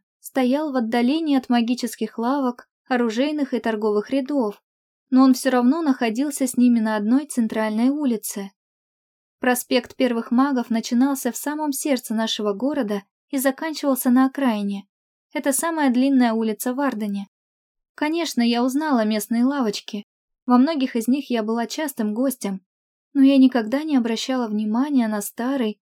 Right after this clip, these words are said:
полуразрушенный дом в конце проспекта, что всегда казался мне заброшенным.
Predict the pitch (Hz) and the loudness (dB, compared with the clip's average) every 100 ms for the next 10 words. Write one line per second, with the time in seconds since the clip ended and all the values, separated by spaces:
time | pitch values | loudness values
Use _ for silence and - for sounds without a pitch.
0 | _ - 269 247 226 226 277 - 254 247 | _ -2 2 2 0 -2 -4 0 4 4
1 | 254 320 247 - 214 220 214 233 - 302 | 4 0 -4 -2 -6 -4 -6 -6 -6 -6
2 | 262 - 202 - - 214 - 208 214 220 | -6 -4 -8 -6 -10 -8 -6 -4 -4 -4
3 | 208 214 208 220 202 226 247 277 262 208 | -4 -4 -4 -4 -4 -4 -4 -4 -6 -6
4 | 202 | -8